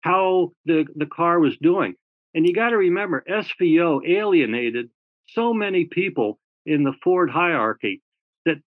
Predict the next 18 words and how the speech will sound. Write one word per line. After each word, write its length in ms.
they 140
had 160
a 60
difficult 500
time 400
getting 260
it 160
through 220
body 380
engineering, 920
uh, 300
the 420
assembly 480
plant, 420
because 340
there 140
were 80
unique 400